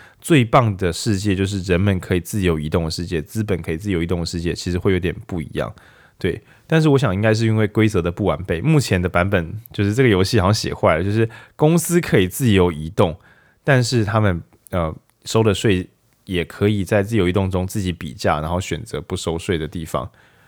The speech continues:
但是这个公司的外部成本，比如说我曾经在某个地方，呃，让我自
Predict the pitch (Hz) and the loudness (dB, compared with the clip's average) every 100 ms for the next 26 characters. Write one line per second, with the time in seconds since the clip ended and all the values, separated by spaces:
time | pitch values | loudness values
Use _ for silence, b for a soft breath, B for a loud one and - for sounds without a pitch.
0 | b - 185 143 - 143 151 123 113 110 | b 0 2 2 2 2 4 4 0 0
1 | 117 104 110 104 - 85 82 85 85 87 | 2 2 2 2 -2 -2 -2 -2 -2 0
2 | 95 90 - 101 117 123 117 92 78 87 | -2 -2 -2 0 0 2 0 0 -4 -4
3 | 92 90 85 - b b b 90 82 82 | -4 -2 -4 -6 b b b -2 -2 0
4 | 107 92 - | 0 0 -2